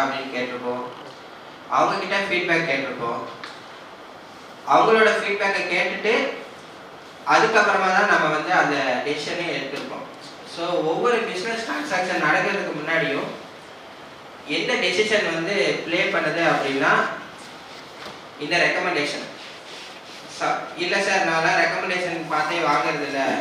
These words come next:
நேரா ஆன்லைன்ல போய் வாங்குறேன். அப்படியா? ஆன்லைன்லயே ரிவ்யூஸ் பார்த்து தானே வாங்குறீங்க. ரிவ்யூஸ் கூட யாரோ கொடுத்த ரெக்கமெண்டேஷன் தான், ரைட்டா?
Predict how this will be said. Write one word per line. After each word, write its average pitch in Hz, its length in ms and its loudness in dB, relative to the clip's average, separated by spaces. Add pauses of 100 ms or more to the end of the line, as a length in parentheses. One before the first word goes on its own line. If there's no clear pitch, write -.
(140)
நேரா 147 320 4 (120)
ஆன்லைன்ல 170 360 2
போய் 160 200 0
வாங்குறேன். 123 440 0
அப்படியா? 123 380 2 (880)
ஆன்லைன்லயே 190 420 4
ரிவ்யூஸ் 185 300 0
பார்த்து 170 220 4
தானே 175 220 6
வாங்குறீங்க. 143 440 0 (960)
ரிவ்யூஸ் 185 360 2
கூட 208 120 6 (600)
யாரோ 156 240 6
கொடுத்த 180 380 -2
ரெக்கமெண்டேஷன் 135 640 -4
தான், 117 140 -8 (240)
ரைட்டா? 127 300 -2